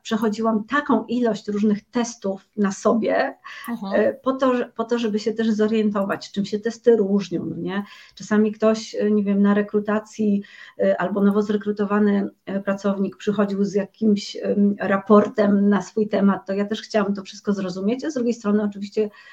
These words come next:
Speaker 1: poszukiwałam różnych testów, które nam w organizacji się po prostu, e, przydadzą i więc ja sama przerabiałam na sobie <laughs> dziesiątki tych testów i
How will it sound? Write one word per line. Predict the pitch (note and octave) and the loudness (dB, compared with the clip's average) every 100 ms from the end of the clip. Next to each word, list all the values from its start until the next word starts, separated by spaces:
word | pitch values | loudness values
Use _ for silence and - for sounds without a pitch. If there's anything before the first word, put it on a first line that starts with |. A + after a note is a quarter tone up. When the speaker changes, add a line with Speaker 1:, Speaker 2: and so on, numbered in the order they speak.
| - | -16
Speaker 1:
poszukiwałam | - G3+ G#3+ G#3+ G3+ G#3+ A3 G#3+ - | -12 -8 -4 -2 0 2 2 0 -2
różnych | G3+ G3+ G#3+ | -2 0 0
testów, | - G3+ G#3 G3+ | -2 -4 -4 -4
które | - G#3 | -2 2
nam | G3+ G3+ G3+ G3 | 2 2 2 0
w | |
organizacji | A#3 B3+ D4+ F4+ - G#3 | 0 2 2 2 0 -2
się | G3+ | -4
po | F3+ | -6
prostu, | - F3 - - - - - - - | -6 -8 -6 -10 -10 -16 -20 -20 -16
e, | - G3 | -8 -8
przydadzą | - G#3+ G3+ F#3 G3+ A#3 A#3 | -2 0 0 0 2 0 0
i | A#3+ A3 A#3 - | 0 0 0 -2
więc | G3+ G#3 - | 0 0 2
ja | G#3 G3+ | 2 2
sama | - G3 F#3 | 2 0 0
przerabiałam | F3+ G#3+ G#3 A3 G3+ B3+ | -2 -2 0 2 2 2
na | G#3+ | 2
sobie | G3+ - F3 A3 | 0 -2 -2 -2
<laughs> | - A3+ F#3+ G3+ | 0 2 2 0
dziesiątki | A3+ G#3 G#3 F#3 F#3 - B3+ E4+ - - - - | -2 -2 -4 -6 -8 -8 -8 -8 -12 -20 -16 -2
tych | G#3+ - | -2 0
testów | G3 - B3 D#4 - - _ _ _ | -2 0 -2 -2 -6 -20 _ _ _
i | A3+ A#3+ A3+ G#3+ | 2 4 2 -2